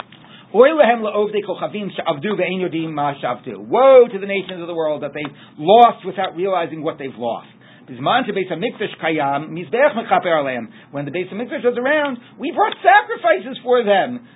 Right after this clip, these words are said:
So, a-, av ashav, mi mechaper aleim. Now, who's doing, who's atoning for them? Meaning, at least we know we don't have a Beis Hamikdash, so we understand what we've lost, so we work at addressing it, Torah and Maasim Tovim and so on.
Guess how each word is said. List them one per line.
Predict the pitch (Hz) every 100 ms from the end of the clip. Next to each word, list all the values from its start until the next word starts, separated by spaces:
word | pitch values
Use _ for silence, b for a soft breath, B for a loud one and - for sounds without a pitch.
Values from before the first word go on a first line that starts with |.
| B -
So, | 170
a-, | 165 175 - 247
av |
ashav, | 202 180 370 480 349 330
mi | 320
mechaper | 453 - 403 427 453
aleim. | 427 330 220
Now, | 262 381 349
who's | 320 311 -
doing, | 381 403 269
who's | 381
atoning | 403 277 392 415
for | 339
them? | 320 175 160
Meaning, | 185
at | 190
least | 254 -
we | 196 254 240
know | 247 359 403 180 131 B B
we | 226
don't | 226
have | 214 196
a |
Beis | 196 185
Hamikdash, | - 160 156 - 185 233 - - -
so | - 202 202
we | 202
understand | 175 175 - 285 349
what | 214
we've | 190
lost, | 135 151 208 208
so |
we | 170
work | 139 175 202
at | 113
addressing | 107 151 240 240 196
it, | 113
Torah | 147 208 170
and | 120
Maasim | 113 113 104
Tovim | 185 202 165
and | 123 -
so | 220
on. | 214 185